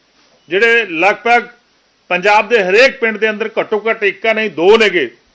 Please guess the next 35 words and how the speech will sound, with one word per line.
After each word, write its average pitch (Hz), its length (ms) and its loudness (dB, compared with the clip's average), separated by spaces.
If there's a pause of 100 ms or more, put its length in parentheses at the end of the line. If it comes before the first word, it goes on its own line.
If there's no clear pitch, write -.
(300)
ਚੌਂਕੀਦਾਰ, 233 760 0 (560)
ਪੰਜਾਬ 185 360 2
ਸਰਕਾਰ 214 300 0
ਵੱਲੋਂ 214 160 -4
ਲਾਏ 202 260 2
ਗਏ 220 160 0
ਨੇਗੇ। 220 220 -4
ਉਹਨਾਂ 240 300 -2
ਦਾ 226 100 -2
ਮਿਹਨਤਨਾਮਾ 214 600 -2
ਜਿਹੜਾ 202 240 2
ਸੀਗਾ, 180 540 -2 (220)
ਚੌਂਕੀਦਾਰ 226 520 0
ਭੱਤਾ 226 380 0
ਜਿਹਨੂੰ 226 220 -2
ਅਸੀਂ 202 180 -6
ਕਹਿ 196 180 0
ਦਿੰਦੇ 196 200 -2
ਹਾਂ, 180 180 -2
ਮਾਣ 185 360 0
ਭੱਤਾ 220 340 0
ਜਿਹਨੂੰ 202 200 -4
ਕਹਿ 196 200 0
ਦਿੰਦੇ 190 200 -6
ਹਾਂ, 175 140 -8 (340)
ਪਹਿਲਾਂ 208 220 2
ਉਹ 208 80 2
ਸਾਢੇ 208 340 -2
ਬਾਰਾਂ 180 360 2
ਸੌ 214 160 0
ਰੁਪਇਆ 214 260 -2
ਪ੍ਰਤੀ 208 320 -4
ਮਹੀਨਾ 190 320 -4
ਹੁੰਦਾ 175 280 -2
ਸੀਗਾ, 202 420 -4